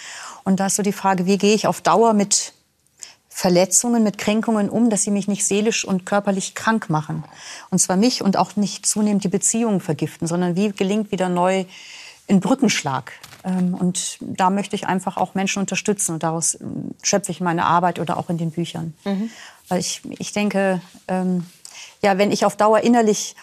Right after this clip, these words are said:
Speaker 1: vorhin war die Frage, wie kann Versöhnung gelingen? Also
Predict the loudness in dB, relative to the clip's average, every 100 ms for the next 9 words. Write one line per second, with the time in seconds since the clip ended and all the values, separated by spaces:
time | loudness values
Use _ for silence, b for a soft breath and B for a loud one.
0 | B 0 2 2 0 0 2 2 2 2
1 | 0 2 2 4 4 4 2 2 2 0
2 | 0 0 -2